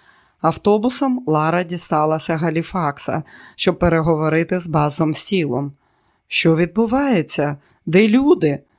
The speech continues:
«Заспокойся, Лара. Нам підкинули невеличку л-, роботу, довелося на якийсь час відволіктися». «На який час?» «За тиждень повернемося.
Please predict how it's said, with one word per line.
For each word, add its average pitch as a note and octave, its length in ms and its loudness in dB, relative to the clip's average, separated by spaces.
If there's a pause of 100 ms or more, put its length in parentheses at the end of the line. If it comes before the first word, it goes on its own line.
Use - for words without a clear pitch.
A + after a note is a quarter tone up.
(320)
«Заспокойся, D#3+ 840 -2
Лара. C#3+ 420 -4 (420)
Нам A#3 200 2
підкинули B3 640 0
невеличку G3+ 640 0
л-, G3+ 280 2
роботу, F#3+ 760 0 (260)
довелося F3+ 580 2
на F3 140 2
якийсь F3+ 360 0
час F#3 320 -2
відволіктися». E3+ 920 -4 (360)
«На E3 120 6
який A#3 420 4
час?» - 500 -2 (540)
«За D#3+ 220 -2
тиждень E3+ 460 -2
повернемося. G#3 1000 0